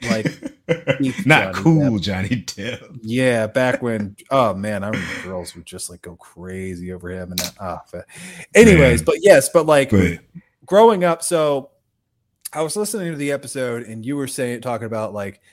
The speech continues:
Speaker 1: you had the Game Gear when you was a kid. I had,
Speaker 2: Yep.
Speaker 1: like, the N E S when I was a kid. So
Speaker 2: We were a Sega house for sure.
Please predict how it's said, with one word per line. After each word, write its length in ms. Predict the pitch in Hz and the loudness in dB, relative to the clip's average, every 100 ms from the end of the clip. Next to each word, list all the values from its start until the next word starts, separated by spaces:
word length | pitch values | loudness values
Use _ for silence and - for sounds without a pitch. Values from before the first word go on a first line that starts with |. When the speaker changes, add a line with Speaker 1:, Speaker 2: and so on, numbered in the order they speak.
| _ | _
Speaker 1:
you 100 | 120 | -6
had 140 | 117 95 | -4 -4
the 80 | 92 | -8
Game 360 | 101 113 110 | -8 -6 -6
Gear 320 | 98 95 92 90 | -8 -12 -12 -14
when 80 | |
you 120 | 92 90 | -14 -16
was 140 | 87 | -18
a 60 | 87 | -20
kid. 480 | - 98 95 92 - 107 | -14 -12 -12 -14 -14 -8
I 160 | 113 | -4
had, 260 | 110 107 101 | -2 0 0
Speaker 2:
Yep. 100 | 101 | 0
Speaker 1:
like, 260 | 98 92 | -2 -10
the 140 | - 98 | -14 -14
N 140 | 113 104 | -8 -6
E 120 | 104 | 0
S 240 | 117 107 110 | 0 0 -4
when 80 | |
I 120 | 98 95 | -8 -8
was 120 | 92 | -10
a 60 | |
kid. 460 | - 107 101 98 95 _ _ _ _ | -14 -8 -8 -8 -10 _ _ _ _
So 600 | - 135 127 120 117 113 _ _ _ _ _ _ _ _ _ _ _ _ _ _ _ _ _ | 2 4 6 4 0 -4 _ _ _ _ _ _ _ _ _ _ _ _ _ _ _ _ _
Speaker 2:
We 100 | 113 | -2
were 120 | 110 | 0
a 40 | 92 | 2
Sega 420 | - 87 82 78 | 0 0 -2 -4
house 300 | 82 80 - | -4 -2 -4
for 180 | - 78 | -4 -8
sure. 340 | - 78 80 | -4 -2 -2